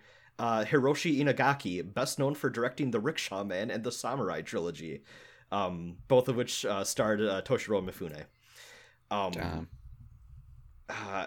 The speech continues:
Speaker 1: and then also worth noting for our interest in particular,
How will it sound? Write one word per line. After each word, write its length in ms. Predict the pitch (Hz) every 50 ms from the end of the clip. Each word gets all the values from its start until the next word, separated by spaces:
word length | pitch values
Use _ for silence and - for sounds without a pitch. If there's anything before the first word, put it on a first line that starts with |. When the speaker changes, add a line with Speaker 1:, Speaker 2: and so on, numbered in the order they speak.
| - -
Speaker 1:
and 180 | 120 135 135
then 280 | 123 123 143 135 135 135
also 600 | - - 135 127 123 - - 180 160 151 151 139
worth 480 | 123 120 113 107 135 151 151 143 - 139
noting 400 | 131 127 127 135 143 147 151 143
for 180 | - 139 113
our 180 | - 107 123 127
interest 380 | 123 143 139 - 151 127 -
in 100 | - 123
particular, 840 | 113 - 113 104 - - 135 135 - 175 160 185 190 190 196 190 -